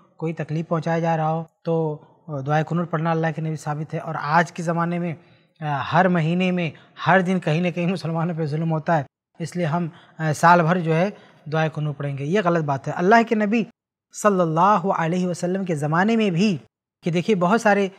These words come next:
अ, जगहों पे मुसलमानों के साथ जुल्म होता था या कोई मसला होता था, अ, लेकिन हर,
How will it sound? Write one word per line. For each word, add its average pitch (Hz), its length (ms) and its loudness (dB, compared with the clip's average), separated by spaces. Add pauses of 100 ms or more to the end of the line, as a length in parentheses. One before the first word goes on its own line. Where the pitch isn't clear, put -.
(140)
अ, 175 80 -6
जगहों 165 300 0
पे 175 120 -2
मुसलमानों 160 480 -4
के 156 80 -6
साथ 151 320 -8 (280)
जुल्म 147 240 -4
होता 147 240 -6
था 147 140 -8
या 147 80 -6
कोई 156 160 -8
मसला 147 260 -8
होता 143 200 -10
था, 147 140 -12 (500)
अ, 156 120 -2
लेकिन 170 260 0
हर, 220 280 4